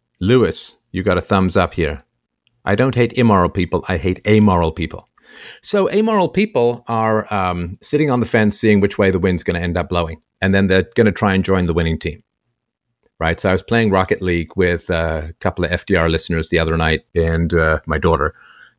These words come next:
And there was a guy, my daughter's very good, frighteningly good. And, uh, this other guy was really good. And I was just making jokes, like, whenever they had a good score, I'm like, "I am on," s-, I, if his name was Bob and Bob made a good score, I'm like, "I'm on Bob's team." <laughs>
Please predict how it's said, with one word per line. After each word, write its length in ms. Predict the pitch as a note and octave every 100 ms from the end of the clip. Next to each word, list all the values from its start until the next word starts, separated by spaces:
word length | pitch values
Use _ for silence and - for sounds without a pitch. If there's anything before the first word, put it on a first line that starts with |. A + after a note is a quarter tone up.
| -
And 300 | G2 F#2+ F#2+
there 160 | - G2
was 120 | F2
a 60 | F2
guy, 180 | G#2 A#2
my 100 | A#2+
daughter's 300 | B2+ A#2 G2
very 180 | F#2+ E2
good, 300 | F2 - - F#2+ -
frighteningly 540 | - F2 D#2+ D#2+ C#2+
good. 260 | C#2+ D#2 D#2 _ _ _ _
And, 540 | - F2+ F2 E2+ E2+ - _ _ -
uh, 160 | E2
this 200 | E2 E2+
other 160 | F2 E2+
guy 200 | D#2+ D#2
was 140 | E2+
really 220 | F2 D#2+
good. 200 | D#2+ D#2+
And 120 | D2+ F2
I 60 |
was 100 | F2
just 180 | G2+ -
making 300 | G#2 - F2+
jokes, 320 | G2 - -
like, 120 | F2+
whenever 240 | F#2+ F#2+ F#2+
they 160 | F2
had 160 | E2+ F2
a 40 |
good 200 | E2 E2+
score, 280 | - A#2+ G2
I'm 80 | F2
like, 160 | E2+ -
"I 140 | D3
am 160 | C#3+ B2
on," 80 | B2+
s-, 120 | -
I, 280 | A2 - G2+
if 280 | A2 F#2+ F#2+
his 200 | G2 -
name 160 | G2 F#2
was 100 | E2
Bob 340 | F2+ E2+ E2
and 120 | E2
Bob 180 | D#2+ E2+
made 160 | E2 D#2
a 40 |
good 180 | D#2+ D#2
score, 180 | - F2+
I'm 80 | -
like, 100 | E3
"I'm 100 | F#3
on 120 | F3
Bob's 320 | - - -
team." 320 | C#3+ A#2 G2+
<laughs> 60 | -